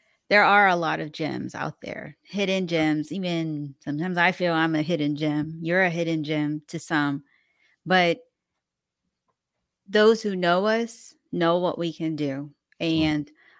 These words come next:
Speaker 1: I'm all about finding that talent. One of my, you know, this is just me. I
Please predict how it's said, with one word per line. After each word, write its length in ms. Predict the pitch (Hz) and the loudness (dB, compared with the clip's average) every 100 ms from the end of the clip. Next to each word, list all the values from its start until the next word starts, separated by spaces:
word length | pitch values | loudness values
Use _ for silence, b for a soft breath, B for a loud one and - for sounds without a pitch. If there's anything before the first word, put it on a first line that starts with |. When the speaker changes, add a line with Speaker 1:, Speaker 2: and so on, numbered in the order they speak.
| - | -4
Speaker 1:
I'm 160 | 170 | 0
all 220 | 175 190 | 2 2
about 280 | 202 180 - | 2 2 2
finding 640 | - 175 165 170 165 165 | 0 -2 0 -2 -4 -2
that 260 | 156 143 - | -2 -2 -4
talent. 640 | - 190 180 180 175 170 - B B B | -2 0 2 2 0 -2 -8 B B B
One 200 | 165 170 | 0 2
of 60 | 185 | 2
my, 500 | 175 170 165 165 - | 4 4 2 0 -4
you 160 | - 156 | -4 -4
know, 260 | 139 131 - _ | -4 -8 -12 _
this 200 | 180 170 | -4 -2
is 140 | 226 214 | -2 4
just 220 | 254 254 | 2 4
me. 460 | 269 233 190 190 - | 4 4 2 -2 -6
I 500 | 156 170 185 190 185 | -2 2 2 0 -4